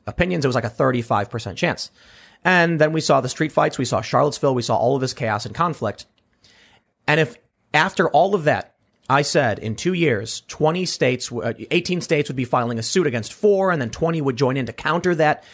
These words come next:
because they refused the results of the election. People absolutely would have been like, "You're insane."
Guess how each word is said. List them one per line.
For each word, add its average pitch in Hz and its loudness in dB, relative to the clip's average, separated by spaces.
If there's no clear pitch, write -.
because 131 0
they 143 4
refused 156 2
the 143 4
results 127 2
of 113 -4
the 117 -2
election. 131 -4
People 196 4
absolutely 196 4
would 196 4
have 151 -4
been 175 0
like, 160 0
"You're 233 2
insane." 233 -2